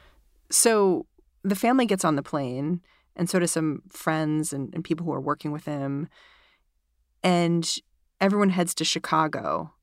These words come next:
You describe how Rob Stewart and his family, they, they go to this hotel, and basically Stewart is just on the phone with all kinds of people, calling in favors, trying to make this deal happen.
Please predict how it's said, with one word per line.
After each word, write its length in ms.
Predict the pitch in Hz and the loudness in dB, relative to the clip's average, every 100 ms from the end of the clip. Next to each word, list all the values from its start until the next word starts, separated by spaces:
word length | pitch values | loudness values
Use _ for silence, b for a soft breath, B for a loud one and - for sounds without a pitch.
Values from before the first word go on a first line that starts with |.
| _ _ _ _ _ | _ _ _ _ _
You 120 | - 208 | 0 2
describe 500 | 226 - 202 226 214 | 2 2 4 4 2
how 500 | 185 143 117 120 - b b b _ _ | 4 4 4 -4 -10 b b b _ _
Rob 240 | - 185 170 | 2 2 2
Stewart 380 | - 165 156 143 | 2 4 4 2
and 100 | 147 | -4
his 120 | - | -2
family, 300 | 165 165 147 | 0 0 0
they, 140 | 135 | -4
they 160 | - 160 | -2 0
go 140 | 185 | 2
to 60 | 175 | 2
this 160 | 165 | 0
hotel, 520 | 170 - - 170 165 151 | -4 -8 -2 2 2 0
and 160 | 139 | -2
basically 480 | 156 175 165 147 139 | 0 0 0 -2 -2
Stewart 500 | - - 185 175 135 | -2 0 2 4 2
is 120 | 156 151 | -4 -6
just 200 | 143 - - | -6 -8 -4
on 260 | 160 160 | -2 0
the 40 | 156 | -2
phone 640 | - 151 143 131 123 131 - b b b b | -4 -4 -2 -4 -6 -10 -14 b b b b
with 260 | 156 147 _ - | -6 -6 _ -2
all 160 | 170 185 | 2 2
kinds 340 | - 175 180 | 2 2 2
of 80 | 151 | 0
people, 420 | - - - - | -6 -8 -6 -8
calling 400 | 190 - 165 156 | -6 -2 0 0
in 140 | 143 127 | -2 -4
favors, 800 | - 175 170 165 147 135 - - | 0 2 4 2 2 0 -4 -6
trying 420 | - 170 156 151 | -2 2 2 0
to 320 | - 139 131 - | -2 -4 -4 -4
make 280 | 160 147 - | -2 -2 -2
this 200 | 143 - | -6 -6
deal 320 | 139 156 - | -2 0 0
happen. 720 | - 156 147 - - - - | -4 -2 -2 -4 -8 -6 -8